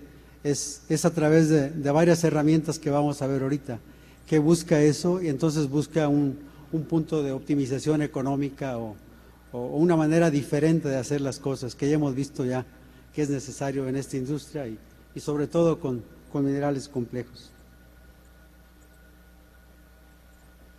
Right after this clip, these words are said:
El proceso Albion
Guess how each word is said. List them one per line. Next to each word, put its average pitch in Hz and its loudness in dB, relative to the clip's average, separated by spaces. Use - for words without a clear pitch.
El 170 -4
proceso 190 0
Albion 190 0